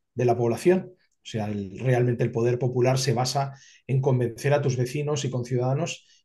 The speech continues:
en que eres la me-, el mejor representante y para ello consigues sus firmas con su documento de identidad y el que más tiene es el que aparece en las listas. Así que esa es nuestra consideración. No todos los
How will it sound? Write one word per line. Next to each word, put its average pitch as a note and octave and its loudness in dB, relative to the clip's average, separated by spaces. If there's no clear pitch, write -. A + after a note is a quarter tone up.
en G#2+ -4
que B2 0
eres B2+ 2
la B2 2
me-, A2 -4
el A2 -6
mejor A2 -6
representante C3 0
y - 2
para A2+ 0
ello A#2+ 0
consigues B2 -2
sus - -6
firmas C3+ 0
con C#3+ -2
su D3 0
documento B2 0
de A#2 2
identidad A#2 0
y A#2+ 0
el B2 6
que A#2 -2
más A2+ -4
tiene C3 -2
es B2+ -6
el G#2+ -6
que A#2 -6
aparece G#2+ -6
en G2 -10
las F#2+ -14
listas. - -16
Así A#2+ -6
que A#2 2
esa A#2+ 0
es - -4
nuestra C3+ 2
consideración. C3+ 2
No D3+ 4
todos D3 2
los A2 -6